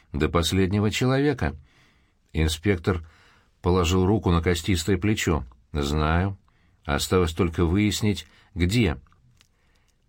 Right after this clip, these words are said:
Чикаго Хаус, как прозвали жители города штаб-квартиру постоянной археологической миссии Чикагского университета,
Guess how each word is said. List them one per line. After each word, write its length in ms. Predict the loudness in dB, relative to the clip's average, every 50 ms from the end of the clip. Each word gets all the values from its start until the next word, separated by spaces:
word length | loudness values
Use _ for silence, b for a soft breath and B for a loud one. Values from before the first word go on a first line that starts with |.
| _ _ _ _ _ _ _ _ _ _ _ _ _ _ _ _ _ _ _ _ _ _ _ _
Чикаго 480 | -4 -2 -2 0 0 0 0 0 0 -4
Хаус, 520 | -2 -2 0 0 2 2 0 -2 -4 -8 -14 _ _ _ _ _ _ _ _ _ _ _ _
как 200 | -4 -4 -4 -2
прозвали 380 | 0 0 0 2 2 2 2 2
жители 340 | 2 0 0 0 0 0 0
города 460 | 2 2 2 2 2 0 -2 -2 B B B B B
штаб-квартиру 800 | -12 -6 -2 -2 -2 -2 -2 -2 -2 -2 -2 -2 0 0 0 0
постоянной 760 | 0 0 -2 -2 -2 0 0 2 2 2 2 2 0 0 -2 -6 B B B B B B
археологической 840 | -4 -4 -4 -2 0 0 2 2 2 2 0 -2 -4 -2 0 0 2
миссии 420 | 2 2 2 2 0 0 0 0
Чикагского 640 | 0 0 -2 -2 0 -2 -2 -2 -4 -4 -2 0 2
университета, 840 | 2 2 2 0 0 -2 -2 -4 -4 -2 -2 -2 0 0 -2 -2 -4